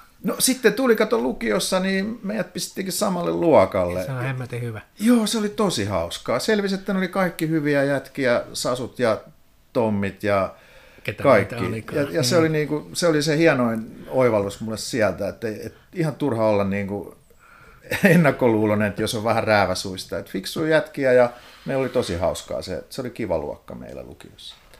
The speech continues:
Speaker 2: Joo, mä oon asunut ulkomailla, niin mä oon ehkä vasta siellä tajunnut, kuinka, niinku hienolla tavalla tasa-arvoinen Suomi on. Ja se
Speaker 1: Mm.
Speaker 2: koulumaailma on siitä, ainakin oli, nyt kun maailmasta tiedän ehkä vähemmän, niin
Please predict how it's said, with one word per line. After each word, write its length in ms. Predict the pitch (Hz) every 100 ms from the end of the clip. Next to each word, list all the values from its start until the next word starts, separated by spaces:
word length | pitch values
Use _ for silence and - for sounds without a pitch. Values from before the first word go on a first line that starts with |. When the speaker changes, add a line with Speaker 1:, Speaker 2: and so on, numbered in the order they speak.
| - - - -
Speaker 2:
Joo, 280 | 160 160 131
mä 120 | 139
oon 520 | 147 - - - 147
asunut 240 | 165 170 165
ulkomailla, 500 | 160 139 113 113 113
niin 120 | 113
mä 60 |
oon 140 | 113 113 - -
ehkä 260 | - 110 135
vasta 260 | 123 - 131
siellä 320 | 160 151 123
tajunnut, 440 | - 123 117 98 -
kuinka, 360 | 117 104 101 - - - - - - - - - - -
niinku 160 | 123 120
hienolla 360 | 135 147 131 107
tavalla 280 | 107 107
tasa-arvoinen 880 | 104 120 110 98 90 98 98 101 98 _ _ -
Suomi 360 | 131 110 104
on. 320 | 101 101 101 - -
Ja 140 | 131 120
se 100 | 117
Speaker 1:
Mm. 60 |
Speaker 2:
koulumaailma 640 | 113 135 135 117 107 104 104
on 140 | 101
siitä, 380 | - 113 101 104 - _ -
ainakin 420 | 123 113 107 110
oli, 360 | 104 110 101 - - -
nyt 160 | 120
kun 200 | - 110
maailmasta 440 | 107 104 104 107 -
tiedän 220 | 123 107
ehkä 140 | 104 -
vähemmän, 440 | 131 117 101 95 98
niin 160 | 104